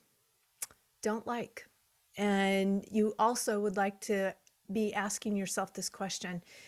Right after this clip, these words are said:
"Why do these same problems keep showing up over and over and over again? Um, I'm sick and tired of them showing up." This is the, this is the show for you. I am really going to give you three strategies slash fundamental,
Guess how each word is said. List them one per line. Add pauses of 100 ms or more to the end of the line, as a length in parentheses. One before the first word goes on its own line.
(360)
"Why
do
these
same
problems
keep
showing
up
over
and
over
and
over
again? (480)
Um, (140)
I'm
sick
and
tired
of
them
showing
up." (260)
This
is
the, (140)
this
is
the
show
for
you.
I
am
really
going
to
give
you
three
strategies
slash
fundamental,